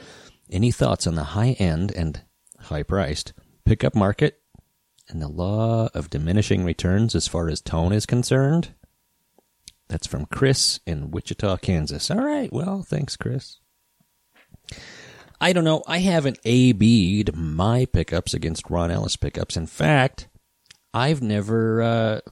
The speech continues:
played through a set of Ron Ellis pickups, so I can't really intelligently tell you how great they sound or how great they don't sound.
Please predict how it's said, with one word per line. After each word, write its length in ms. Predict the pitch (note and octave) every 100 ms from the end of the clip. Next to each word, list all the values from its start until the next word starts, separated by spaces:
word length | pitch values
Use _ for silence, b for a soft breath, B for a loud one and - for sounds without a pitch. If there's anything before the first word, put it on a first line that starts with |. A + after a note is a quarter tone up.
| -
played 340 | - C2+ D2
through 360 | - E2+ D#2 -
a 80 | E2
set 280 | - D#2+ -
of 160 | D#2
Ron 240 | D#2 D#2 D2
Ellis 280 | D2 D2 -
pickups, 500 | D2+ - G1+ - -
so 360 | - D2+ D#2 - _ B B _
I 80 | F#3
can't 320 | - G#3+ G3
really 200 | F#3+ F#3
intelligently 640 | F3 E3 E3 D3+ C#3 C3 B2+
tell 240 | C#3+ C#3+
you 260 | B2+ A#2+ - b b _ _ -
how 180 | A#2+
great 340 | A2 A#2 A#2 -
they 100 | A2
sound 460 | - G#2 G#2 G#2
or 80 | G2
how 160 | F#2 F#2
great 320 | - E2 -
they 100 | -
don't 320 | F2 G2 -
sound. 380 | - D2 C2